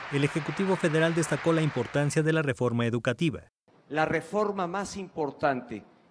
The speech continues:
Speaker 2: que hemos concretado, que se ha logrado articular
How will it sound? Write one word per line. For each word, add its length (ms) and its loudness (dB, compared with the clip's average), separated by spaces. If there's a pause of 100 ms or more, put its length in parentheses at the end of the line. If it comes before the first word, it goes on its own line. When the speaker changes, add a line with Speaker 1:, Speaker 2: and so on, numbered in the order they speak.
Speaker 2:
que 100 0
hemos 280 0
concretado, 720 0
que 100 -6
se 160 -2
ha 60 2
logrado 460 2
articular 840 -2